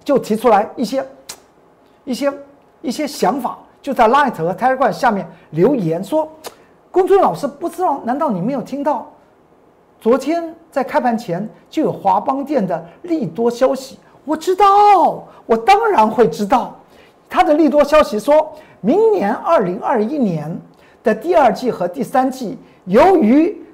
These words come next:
国际客户要增加库存，所以快闪记忆体会调高他们的售价百分之十，而且是逐季调高，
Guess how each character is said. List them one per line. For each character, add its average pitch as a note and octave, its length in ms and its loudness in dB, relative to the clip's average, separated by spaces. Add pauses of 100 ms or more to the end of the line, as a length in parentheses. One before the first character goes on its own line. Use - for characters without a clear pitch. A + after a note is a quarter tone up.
(120)
国 A#4+ 280 6
际 D4+ 340 -4 (140)
客 F4 260 2
户 C#4+ 300 -2 (460)
要 B3 260 2 (680)
增 D#4 280 2
加 C#4+ 240 0
库 C#4+ 260 0
存， E3 540 -4 (380)
所 G#3+ 340 2
以 A#3+ 220 0 (300)
快 C#4+ 300 0
闪 E3 360 -6
记 D#4 180 -8
忆 C4 140 2
体 - 280 -12 (360)
会 A3 160 2
调 F3 340 -2
高 A#3 160 2 (400)
他 - 160 0
们 A3+ 160 0
的 F3+ 80 -4
售 A3+ 260 2
价 E3+ 240 -2 (440)
百 A3+ 240 -2
分 A#3 240 -2
之 A#3 160 -8
十， D3+ 400 -10 (240)
而 E3+ 120 -4
且 D#3+ 200 -8
是 E3+ 200 -8 (220)
逐 C4 320 2
季 E4 300 -4
调 - 260 -8
高， F3 340 0